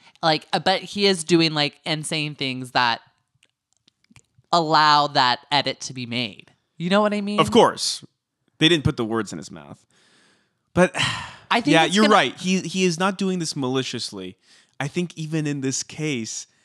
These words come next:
Speaker 2: he is saying this because he's trying to save face.
Speaker 1: Yeah, I think he's
Speaker 2: Right?
Speaker 1: just trying to be cool or something.
Speaker 2: Exactly.
Speaker 1: I don't get it. And it, I
Speaker 2: He doesn't wanna look like he groveled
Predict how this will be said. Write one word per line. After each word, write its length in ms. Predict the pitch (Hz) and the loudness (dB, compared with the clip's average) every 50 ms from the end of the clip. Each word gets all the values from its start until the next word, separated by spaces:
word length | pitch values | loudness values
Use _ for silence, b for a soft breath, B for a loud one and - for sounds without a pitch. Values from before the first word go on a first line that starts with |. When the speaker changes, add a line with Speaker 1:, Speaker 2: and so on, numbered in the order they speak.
| _ _ _ | _ _ _
Speaker 2:
he 360 | _ _ - - 139 139 135 | _ _ -12 -8 -6 -6 -4
is 240 | - - 131 127 123 | -4 -6 -6 -6 -6
saying 500 | - - - - 139 139 139 139 139 123 | -6 -6 -4 -4 -6 -6 -6 -6 -6 -6
this 200 | 120 117 117 - | -6 -6 -6 -6
because 760 | - - 120 - - 131 120 117 117 117 117 110 - - - _ _ _ _ _ _ _ _ _ _ _ _ _ _ _ _ _ _ _ | -8 -10 -12 -12 -10 -8 -6 -4 -4 -4 -6 -6 -8 -12 -14 _ _ _ _ _ _ _ _ _ _ _ _ _ _ _ _ _ _ _
he's 240 | _ - 135 123 - | _ -10 -8 -6 -6
trying 220 | - 139 131 131 | -6 -6 -8 -6
to 60 | 127 | -4
save 440 | 113 - - - 131 117 117 117 113 | -4 -4 -4 -2 -2 -2 -4 -4 -4
face. 540 | - - - 110 104 107 135 151 - - - 175 | -8 -12 -10 -10 -8 -8 -8 -10 -12 -10 -4 0
Speaker 1:
Yeah, 200 | 233 277 339 330 214 | 0 2 2 2 0
I 100 | 175 185 | 0 -2
think 200 | - 254 262 233 | -4 -6 -8 -6
he's 120 | 302 285 | -2 0
Speaker 2:
Right? 140 | 262 254 262 | 2 2 2
Speaker 1:
just 120 | 143 - 240 | 2 0 0
trying 120 | 262 247 | -2 -2
to 60 | 247 | -2
be 80 | 233 220 - | -2 -4 -6
cool 360 | - - - 240 254 233 175 | -6 -6 -4 -2 0 0 0
or 100 | 151 151 | 0 -2
something. 520 | - - 202 196 214 - - 143 135 127 | -4 -4 -4 -6 -6 -6 -12 -10 -8 -6
Speaker 2:
Exactly. 580 | 147 131 127 151 156 151 156 151 - - 127 110 | -6 -4 -2 -2 0 0 0 -2 -4 -6 -4 -2
Speaker 1:
I 100 | 196 226 | 0 0
don't 200 | 247 247 240 - | 0 0 -2 -2
get 160 | 240 240 220 | -4 -4 -2
it. 160 | 233 220 - _ - | -2 -4 -4 _ -8
And 160 | 190 185 185 | -8 -6 -6
it, 80 | - - - - _ _ _ _ _ _ _ _ _ _ _ _ - | -8 -10 -14 -20 _ _ _ _ _ _ _ _ _ _ _ _ -2
I 120 | 180 170 | -2 0
Speaker 2:
He 100 | - 175 165 | 2 2 2
doesn't 200 | 165 151 180 170 | 2 2 2 2
wanna 220 | 165 160 160 156 | 2 2 2 0
look 320 | 147 135 139 143 139 - 143 | 0 0 -2 -2 -4 -4 -2
like 260 | 139 135 131 120 - | 0 0 0 -2 -4
he 320 | - - 127 123 123 120 | -6 -4 -2 0 0 -2
groveled 960 | 113 110 110 110 113 107 107 110 107 113 113 110 107 107 107 104 104 104 - | -2 -4 -6 -4 -2 -2 -2 -2 -2 -2 -2 -2 0 -2 -2 -4 -8 -12 -16